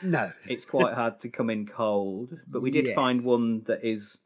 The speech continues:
Speaker 2: quite time travel-y.
Speaker 1: It's
Speaker 2: Very
Speaker 1: very time
Speaker 2: time,
Speaker 1: travel-y.
Speaker 2: very
Speaker 1: I mean, you've,
Speaker 2: time travel-y.
Speaker 1: you announced that in your intro, this time,
Speaker 2: Oh,
Speaker 1: time,
Speaker 2: I
Speaker 1: time,
Speaker 2: did.
Speaker 1: time, time.
Speaker 2: <laughs> There's
Speaker 1: Uh,
Speaker 2: lots
Speaker 1: you
Speaker 2: of
Speaker 1: did, you did
Speaker 2: time.
Speaker 1: very well this week.
Speaker 2: <laughs>
Speaker 1: Well written.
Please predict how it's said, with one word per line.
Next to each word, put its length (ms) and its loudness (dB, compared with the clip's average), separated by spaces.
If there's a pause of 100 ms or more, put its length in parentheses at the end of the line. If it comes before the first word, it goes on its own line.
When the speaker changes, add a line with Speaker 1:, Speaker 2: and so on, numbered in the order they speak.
(360)
Speaker 2:
quite 340 -6
time 280 -4
travel-y. 440 -4
Speaker 1:
It's 140 -6
Speaker 2:
Very 220 4
Speaker 1:
very 40 0
time 220 -4
Speaker 2:
time, 40 -10
Speaker 1:
travel-y. 460 -10
Speaker 2:
very 120 2
Speaker 1:
I 60 6
mean, 120 0
you've, 80 -4
Speaker 2:
time 180 -8
travel-y. 240 -8
Speaker 1:
you 80 -4
announced 320 -8
that 160 -8
in 120 -8
your 180 -6
intro, 400 -8
this 180 -16
time, 300 -12
Speaker 2:
Oh, 80 -4
Speaker 1:
time, 60 -8
Speaker 2:
I 20 -12
Speaker 1:
time, 140 -8
Speaker 2:
did. 80 -8
Speaker 1:
time, 180 -14
time. 400 -8
Speaker 2:
<laughs> 120 -12 (280)
There's 180 -2
Speaker 1:
Uh, 60 -4
Speaker 2:
lots 100 2
Speaker 1:
you 60 0
Speaker 2:
of 40 -2
Speaker 1:
did, 140 4
you 140 4
did 100 6
Speaker 2:
time. 80 4
Speaker 1:
very 180 4
well 220 -2
this 220 -8
week. 260 -16 (240)
Speaker 2:
<laughs> 300 6
Speaker 1:
Well 160 6
written. 380 4